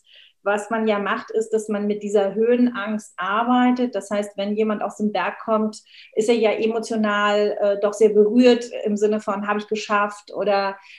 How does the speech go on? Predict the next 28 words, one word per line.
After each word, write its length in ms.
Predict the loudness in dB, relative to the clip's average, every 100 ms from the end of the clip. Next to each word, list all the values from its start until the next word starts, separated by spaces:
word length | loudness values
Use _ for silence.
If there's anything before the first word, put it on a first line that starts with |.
| -4
ähm, 440 | 2 2 2 -4 0
wirklich 280 | 0 0 -4
auch 80 |
an 140 | -2 -2
die 80 | 0
Grenzen 460 | 0 0 -2 -2
seiner, 400 | -2 -2 -4 -4
seiner 220 | -2 -4
Kraft 420 | -6 -6 -6 -4 -4
gekommen 500 | -4 -2 0 0 -2
ist 240 | -4 -4
oder 300 | -4 -4 -2
auch, 260 | -2 -4 -8 -8
ähm, 340 | -6 -6 -6
durch 160 | -6 -4
die 160 | -4
Höhenangst 640 | -2 0 -2 -4 -8 -8 -6
da 220 | -6 -2
wirklich, 300 | -2 -2 -6 -8
ähm, 580 | -10 -8 -8 -8 -10 -10 -16 _ _ -6
an 100 | -2
so 60 |
eine 140 | -2 0
Grenze 380 | 0 -2 -2
von 160 | -6 -6
Angst 340 | -4 -4 -4
gekommen 500 | -8 -6 -2 0 -2
ist. 300 | -4 -6 -6